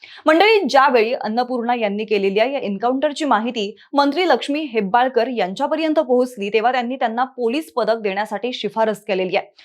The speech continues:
महिला आणि बालविकास मंत्री लक्ष्मी हेब्बाळकर यांनी अन्नपूर्णा यांना सर्वोच्च पदक देण्याविषयी मुख्यमंत्री सिद्धरमैया यांच्याकडे प्रस्ताव पाठवण्यात येणार असल्याचं सांगितलंय. यावेळी त्या म्हणाल्या की, एका लहान वयाच्या मुलीवरती अत्याचार करणाऱ्या रितेश कुमारला अटक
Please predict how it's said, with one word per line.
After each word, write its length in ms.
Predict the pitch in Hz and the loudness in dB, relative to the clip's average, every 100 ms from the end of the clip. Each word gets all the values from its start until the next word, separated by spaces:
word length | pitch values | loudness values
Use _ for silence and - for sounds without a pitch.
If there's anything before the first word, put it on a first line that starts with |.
| - 254 | -8 4
महिला 340 | 254 262 349 | 6 6 4
आणि 280 | 359 269 302 | 4 2 2
बालविकास 640 | 254 247 269 269 262 269 | 4 4 2 0 0 0
मंत्री 320 | 254 226 254 254 | -6 -8 -6 -6
लक्ष्मी 320 | 202 247 254 | -6 -6 -8
हेब्बाळकर 600 | 233 180 202 214 214 240 269 - | -6 0 2 2 0 -2 -4 -6
यांनी 380 | 196 196 208 | -4 -4 -6
अन्नपूर्णा 580 | 170 196 240 269 262 285 | -6 -4 -2 -2 0 0
यांना 260 | 277 254 277 | 0 -4 -4
सर्वोच्च 440 | 277 233 277 285 | -2 0 0 -2
पदक 260 | 330 262 262 | -2 0 0
देण्याविषयी 600 | 226 214 208 208 220 254 - _ | 0 -2 -4 -2 -2 -4 -10 _
मुख्यमंत्री 560 | 262 269 359 349 302 339 | -4 0 2 2 0 -2
सिद्धरमैया 680 | 330 220 262 254 240 233 240 | -2 -2 0 0 0 0 0
यांच्याकडे 500 | 240 190 226 226 240 | -2 -4 -4 -2 -2
प्रस्ताव 400 | 226 190 - 254 | -2 -4 -2 0
पाठवण्यात 520 | 254 180 233 262 277 | 2 0 0 -4 -4
येणार 220 | 233 233 | -2 -2
असल्याचं 340 | 214 226 220 226 | -2 0 0 -2
सांगितलंय. 460 | 220 208 208 220 - - 254 | -4 -4 0 -2 -2 2 4
यावेळी 380 | 262 269 285 311 | 6 6 4 4
त्या 180 | 311 277 | 4 2
म्हणाल्या 480 | 233 226 247 175 175 _ - | 4 2 4 2 0 _ 0
की, 80 | |
एका 220 | 294 294 320 | 2 4 6
लहान 360 | 240 226 320 | 4 4 2
वयाच्या 380 | 311 277 262 277 | 2 2 2 0
मुलीवरती 580 | 247 233 226 196 - 233 | 0 -2 -2 -2 -4 -2
अत्याचार 560 | - 202 247 254 285 | -2 0 0 2 0
करणाऱ्या 520 | 285 220 214 202 226 262 | 0 -2 0 0 2 0
रितेश 340 | 208 208 208 | 0 -2 -2
कुमारला 380 | 202 190 190 208 - | -4 -2 -2 -2 -2
अटक 240 | 185 | 0